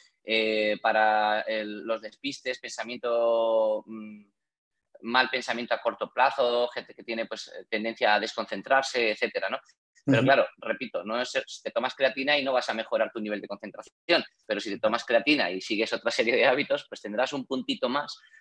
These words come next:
Speaker 1: para, vamos, que no es un producto milagro, pero de hecho, si hubiera algún milagro, sería la creatina, porque es de los pocos
Speaker 2: <laughs>
Speaker 1: suplementos que considero que cubre un montón de cosas, que es inocuo, que tiene bastantes, eh, aplicaciones y que además funciona de verdad.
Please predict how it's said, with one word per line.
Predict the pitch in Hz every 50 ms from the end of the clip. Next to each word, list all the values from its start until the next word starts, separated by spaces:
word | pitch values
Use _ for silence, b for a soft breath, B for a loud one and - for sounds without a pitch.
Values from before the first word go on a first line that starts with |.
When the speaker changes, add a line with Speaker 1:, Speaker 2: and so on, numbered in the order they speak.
| b b _ _ _
Speaker 1:
para, | 110 107 104 101 98 95 95 95 92 90 85 82
vamos, | 113 120 107 - - - _
que | - 117
no | 120 131
es | - -
un | 139 135 127 107
producto | - 127 135 - - 139
milagro, | 139 143 151 156 151 156 170 -
pero | 120 113
de | 113 117 135
hecho, | - - 170 160 - - -
si | - 123
hubiera | 117 123 131 156
algún | 160 151 151 143
milagro, | 139 135 143 151 160 160 170 170 - -
sería | - - - 107 113 131 135
la | 131 123
creatina, | - 120 117 117 113 - 101 - - - _
porque | - - - _ 110 110
es | -
de | 131 120 117 113 117
los | 107 113 - -
pocos | 185 - - 135 131
Speaker 2:
<laughs> | 135 - 123
Speaker 1:
suplementos | 127 131 127 - 143
que | - -
considero | 120 120 - - 123 120 123 135 147 - B B B B B B B _ _
que | - 117 107
cubre | - 131 135 139 127 117
un | 117
montón | 131 139 131 143 143 135
de | 131 120
cosas, | 113 143 151 165 180 180 -
que | - 120
es | - -
inocuo, | 123 117 120 135 131 - 156 170 185 180 180
que | 123 110 110 110 107 104 104 101 104 104 - -
tiene | 113 117 123 123
bastantes, | 117 120 - - 123 120 - 117 117 113 113 113 110 110 107 104 107 107 - - - - _ _ _ _ _ _ _
eh, | - - -
aplicaciones | 117 120 - 120 117 - 113 107 - 117 120 143 156 160 -
y | -
que | - 104
además | 98 98 98 104 117 139 139 151 - - - _
funciona | 113 101 - - 107 104 98 95
de | 92
verdad. | 90 82 82 -